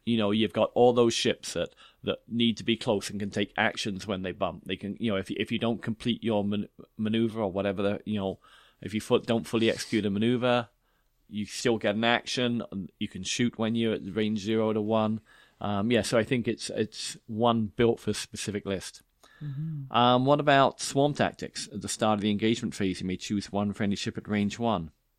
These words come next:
Speaker 1: If you do, it treats the initiative as equal to yours.
Speaker 2: Like, i-, it's not, it's not bad. It's not bad.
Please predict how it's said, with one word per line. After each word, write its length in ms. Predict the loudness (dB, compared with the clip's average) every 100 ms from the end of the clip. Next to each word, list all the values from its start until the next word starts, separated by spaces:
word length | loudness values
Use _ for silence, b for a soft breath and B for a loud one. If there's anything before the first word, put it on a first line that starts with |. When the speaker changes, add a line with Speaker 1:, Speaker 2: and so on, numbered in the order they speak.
| _ _ _ _ -6
Speaker 1:
If 200 | -6 -4
you 80 | -2
do, 120 | 0
it 160 | -2
treats 360 | -4 -2 -2 -2
the 80 | -2
initiative 420 | 0 -2 -4 -4
as 180 | -4 -6
equal 260 | -4 -6 -6
to 120 | -2
yours. 520 | 0 0 -2 -6 -14
Speaker 2:
Like, 140 | -18 -20 _ -20
i-, 200 | -20 -20
it's 220 | -18 -14
not, 300 | -12 -10 -12 -14
it's 180 | -16 -12
not 340 | -12 -12 -12
bad. 440 | -10 -10 -10 -14 -20 -20 _ _ _ _
It's 220 | -16 -12 -8
not 320 | -6 -6 -8
bad. 360 | -16 -16 -20